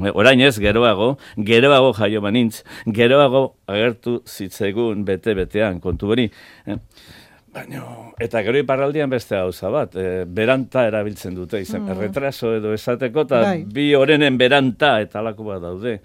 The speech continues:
Speaker 1: Eta ez nuke ahaztuko ere gau
Speaker 2: Eta hori
Speaker 1: beranduan,
Speaker 2: zeren pareko
Speaker 1: eta
Speaker 2: izango litzateke, berantago?
Speaker 1: Eh, bi orduko, oin atzerapena esaten dugun horren,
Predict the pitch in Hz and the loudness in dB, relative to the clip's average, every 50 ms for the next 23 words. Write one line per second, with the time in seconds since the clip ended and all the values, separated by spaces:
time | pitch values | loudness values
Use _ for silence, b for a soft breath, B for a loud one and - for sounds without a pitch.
0 | B B B B B B - 110 92 117 117 107 143 147 131 143 131 127 - - | B B B B B B -8 -6 -2 -2 -2 -2 -2 -4 -2 -2 -2 -2 -2 -6
1 | 131 117 - 147 131 127 123 139 127 110 127 131 131 190 - 202 202 208 220 254 | -6 -4 -2 -2 0 0 0 -2 -2 -2 0 0 2 2 4 4 6 6 6 4
2 | 226 226 233 220 226 240 247 - 226 214 208 208 202 - 208 196 - - 202 196 | 2 2 2 4 6 6 6 6 6 6 6 4 4 4 4 2 4 2 2 2
3 | 190 190 190 180 - 196 180 - 180 - 190 214 226 202 190 185 196 202 208 - | 2 2 0 0 -2 -4 -4 -4 -4 -2 0 0 0 0 2 2 2 2 2 2
4 | 202 185 180 143 151 147 135 123 117 135 127 147 135 120 127 135 127 117 113 - | 0 0 2 4 4 4 4 2 0 -2 -2 -2 0 0 0 0 0 -2 -4 -2
5 | - 131 131 139 123 127 113 107 107 101 92 - 110 98 - 98 98 98 90 92 | 0 0 0 2 2 0 -2 -2 -2 -4 -4 -4 -6 -4 -4 -6 -6 -6 -8 -8
6 | 90 87 90 90 85 82 82 80 85 87 85 85 82 85 85 82 85 85 82 | -8 -8 -10 -10 -10 -12 -14 -14 -16 -16 -14 -14 -16 -16 -18 -20 -20 -20 -20